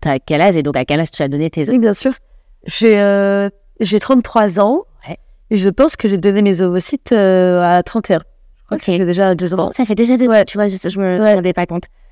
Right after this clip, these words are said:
Speaker 1: Euh, comment t'as découvert que c'était possible de donner ses ovocytes et pourquoi tu, enfin, tu vois, est-ce que t'as découvert, tu t'es dit, waouh, moi j'ai trop envie de faire ça, ou est-ce que tu l'as découvert et puis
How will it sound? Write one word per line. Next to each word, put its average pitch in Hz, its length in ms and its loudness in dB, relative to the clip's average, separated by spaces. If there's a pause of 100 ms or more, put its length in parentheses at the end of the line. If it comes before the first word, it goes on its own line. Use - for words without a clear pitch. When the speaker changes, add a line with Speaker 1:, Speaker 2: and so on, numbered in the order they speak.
(380)
Speaker 1:
Euh, 160 260 0 (120)
comment 262 300 4
t'as 147 440 -2 (760)
découvert 202 580 2
que - 60 -16
c'était - 200 -6
possible 170 340 -4
de 170 60 0
donner 156 240 -2
ses 160 240 -6
ovocytes 165 480 -2
et 165 120 -2 (200)
pourquoi 254 460 -2
tu, - 280 -6
enfin, 170 260 -4
tu 233 100 -2
vois, 233 80 0
est-ce 190 160 -2
que 240 80 2
t'as 214 180 2
découvert, 190 320 0
tu - 100 -6
t'es 160 100 -4
dit, 147 80 -2
waouh, 160 320 4 (340)
moi 180 80 0
j'ai 143 140 -2
trop - 220 -2
envie 190 180 2
de - 40 -20
faire 160 160 -4
ça, 190 180 0 (560)
ou 208 100 2
est-ce 208 120 0
que 277 80 -2
tu - 160 -4
l'as 170 120 0
découvert 190 680 0
et 185 80 -2
puis 170 280 -8